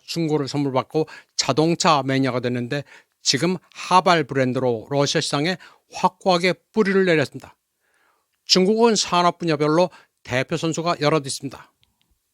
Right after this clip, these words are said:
그런데 지금 중국 전역은 비와이디 때문에 난리가 났습니다. 본사에서 씨에스디엔으로 밀어내기를 하는데 차가 안 팔려 삼십 퍼센트 이르는 할인을 하고 있으며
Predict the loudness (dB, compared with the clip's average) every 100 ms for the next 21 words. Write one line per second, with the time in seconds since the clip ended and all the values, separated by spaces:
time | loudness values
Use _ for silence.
0 | _ _ _ 2 4 6 4 2 0 -2
1 | -4 -6 -6 -4 -4 -4 -4 0 0 0
2 | -2 -6 -6 -2 0 0 4 4 4 0
3 | -4 -2 -2 0 -2 -2 -2 -2 -2 -2
4 | -4 -6 -12 -20 _ _ _ _ _ _
5 | 2 2 6 4 4 2 0 0 -4 0
6 | 2 2 2 0 2 0 -2 -4 -4 0
7 | 2 2 0 0 0 -2 -4 -4 -2 2
8 | 2 0 -6 -6 -8 -18 _ -4 -2 0
9 | -2 -2 -8 -4 -2 0 -2 -4 -4 -2
10 | -2 -2 -8 -2 0 0 -2 -2 -4 -2
11 | -4